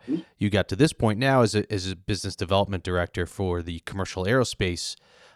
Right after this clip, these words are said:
Speaker 2: uh, businesses in Amphenol, you still can utilize, and I think it works very well for you and in this position, that inquisitive, curious mind as far as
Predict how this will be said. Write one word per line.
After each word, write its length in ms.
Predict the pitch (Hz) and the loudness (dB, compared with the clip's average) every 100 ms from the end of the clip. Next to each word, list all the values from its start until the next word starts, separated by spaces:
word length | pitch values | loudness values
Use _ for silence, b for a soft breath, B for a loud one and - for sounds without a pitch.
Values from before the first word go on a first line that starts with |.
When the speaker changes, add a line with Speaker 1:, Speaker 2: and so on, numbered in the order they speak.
| - | -8
Speaker 2:
uh, 100 | 82 | -4
businesses 760 | 104 92 95 - 90 85 - _ | -2 -2 -2 -2 -2 -2 -6 _
in 400 | 101 87 87 85 _ _ 101 | -6 -4 -4 -8 _ _ -4
Amphenol, 540 | 107 - 85 80 80 B B B B B B B B B B - _ _ | -4 -2 -2 -2 -4 B B B B B B B B B B -20 _ _
you 140 | 135 143 | 0 0
still 480 | - 175 165 151 - _ | 2 8 10 8 4 _
can 180 | 135 131 | -4 0
utilize, 960 | 127 160 147 104 92 95 110 98 - - | 6 8 8 6 4 4 0 -2 -8 -8
and 180 | 110 101 | -4 -2
I 80 | 98 | -2
think 220 | 117 95 | -4 -4
it 100 | 87 | -2
works 260 | 95 95 87 | 0 -2 -2
very 200 | 90 85 | -4 -2
well 280 | 87 143 | 4 4
for 200 | 147 98 | 4 0
you 220 | 90 85 87 | -6 -4 -4
and 100 | 87 | -6
in 100 | 87 | -6
this 140 | 85 | -8
position, 640 | - 87 113 - 92 82 85 | -6 -4 -2 -2 -4 -6 -2
that 240 | 101 107 - | 0 0 -2
inquisitive, 800 | 101 - 120 107 107 95 82 - | -8 -2 0 2 2 0 -4 -12
curious 500 | - 107 95 90 87 | -6 -2 -2 -2 -4
mind 540 | 95 95 98 95 87 85 | -2 0 2 0 -2 -4
as 100 | 82 | -6
far 360 | - 92 87 | 0 4 4
as 280 | 87 82 - | 2 -4 -8